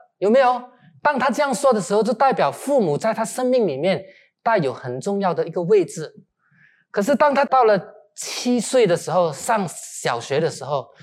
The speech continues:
突然间他改变了，他会每次放学回来会跟父母说：“老师这样说的。”有没有？啊，这代表老师在他的生命里面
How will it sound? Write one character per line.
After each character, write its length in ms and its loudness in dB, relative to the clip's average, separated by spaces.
突 100 -4
然 160 2
间 320 2
他 140 -4
改 200 -2
变 240 2
了， 260 0
他 180 0
会 540 0
每 160 0
次 200 -2
放 200 -2
学 200 0
回 200 2
来 340 0
会 100 0
跟 140 0
父 180 -4
母 140 -6
说 320 0
：“老 380 2
师 360 2
这 80 4
样 180 4
说 260 4
的。” 720 4
有 100 -4
没 100 2
有？ 100 4
啊， 300 0
这 120 -2
代 120 4
表 140 4
老 320 4
师 180 0
在 140 4
他 140 2
的 80 4
生 200 -2
命 140 2
里 80 2
面 260 0